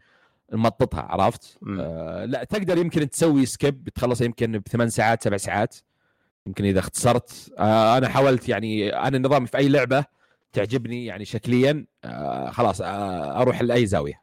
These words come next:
Speaker 1: عرفت؟
Speaker 2: إيه.
Speaker 1: حتى لو ما في شيء، حتى لو أشوفها كذا أصلًا م-، آه، مقفل. آه، فهذه اللعبة صراحة، يعني، آه،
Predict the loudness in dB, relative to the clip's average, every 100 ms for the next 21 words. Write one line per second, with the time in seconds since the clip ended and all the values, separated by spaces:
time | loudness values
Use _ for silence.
0 | _ -2 -2 -2 -12 _ -10 -4 -2 -2
1 | -4 -4 -6 -10 -12 -6 -4 -4 -4 -4
2 | 0 0 0 0 -2 -4 -6 -6 -6 -8
3 | -10 _ _ _ -4 -2 0 -2 -6 _
4 | _ -8 -4 -2 -2 -4 0 2 4 4
5 | 2 2 2 4 2 2 0 2 0 0
6 | 0 0 -2 -6 -6 -6 -6 -6 -8